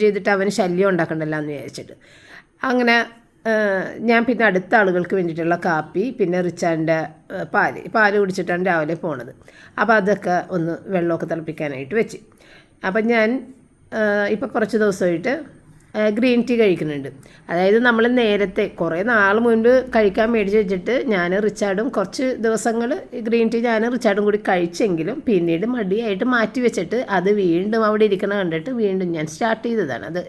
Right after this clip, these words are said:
ഏതായാലും തീരട്ടെ എന്ന് വിചാരിച്ചിട്ട്. അപ്പോൾ റിച്ചാർഡ് പറയും, "എനിക്ക് തന്നോ, ഞാൻ കുടിക്കാന്നൊക്കെ" പറഞ്ഞാലും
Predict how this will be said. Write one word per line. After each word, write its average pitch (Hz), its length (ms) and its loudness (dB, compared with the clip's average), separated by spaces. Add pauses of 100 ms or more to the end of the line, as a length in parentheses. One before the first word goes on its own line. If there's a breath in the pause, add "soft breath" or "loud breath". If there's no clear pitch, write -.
(120)
ഏതായാലും 226 420 -2
തീരട്ടെ 240 400 -2
എന്ന് 156 140 -2
വിചാരിച്ചിട്ട്. 127 420 -10 (640 loud breath)
അപ്പോൾ 196 200 4
റിച്ചാർഡ് 254 360 4
പറയും, 226 280 6
"എനിക്ക് 233 300 2
തന്നോ, 226 320 2 (200)
ഞാൻ 196 160 2 (200)
കുടിക്കാന്നൊക്കെ" 208 640 0
പറഞ്ഞാലും 214 480 0